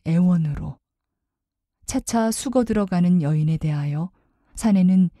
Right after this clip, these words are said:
시종일관 냉담한 코웃음으로 대하였다.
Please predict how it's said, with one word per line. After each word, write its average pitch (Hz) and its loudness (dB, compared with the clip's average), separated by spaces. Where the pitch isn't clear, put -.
시종일관 160 0
냉담한 180 2
코웃음으로 185 -2
대하였다. 143 -8